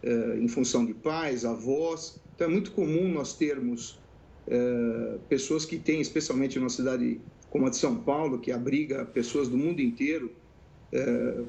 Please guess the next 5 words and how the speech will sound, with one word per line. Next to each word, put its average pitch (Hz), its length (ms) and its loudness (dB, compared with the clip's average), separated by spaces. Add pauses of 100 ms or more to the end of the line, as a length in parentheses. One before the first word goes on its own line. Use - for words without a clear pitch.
(200)
muita 160 420 2
gente 151 340 -2
com 135 180 -2
passaporte, 131 880 -2 (420)
é, 117 320 2